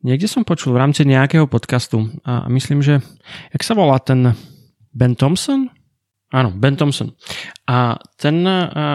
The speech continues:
v rámci nejakého podcastu, eh, hovoril o tom, on žije niekde v Malajzii alebo k-,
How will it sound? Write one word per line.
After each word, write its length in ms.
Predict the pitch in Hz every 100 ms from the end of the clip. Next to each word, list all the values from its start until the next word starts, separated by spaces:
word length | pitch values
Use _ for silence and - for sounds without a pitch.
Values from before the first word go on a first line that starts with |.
| -
v 40 | 123
rámci 240 | 127 147 160
nejakého 320 | 151 151 180
podcastu, 500 | 139 - 131 - 139
eh, 140 | 131 -
hovoril 560 | 139 127 120 123 147 147
o 80 |
tom, 240 | - 123 123
on 160 | 131
žije 240 | 123 127 135
niekde 240 | 135 156
v 80 | 120
Malajzii 480 | 101 104 113 120 113
alebo 260 | 104 104
k-, 140 | 104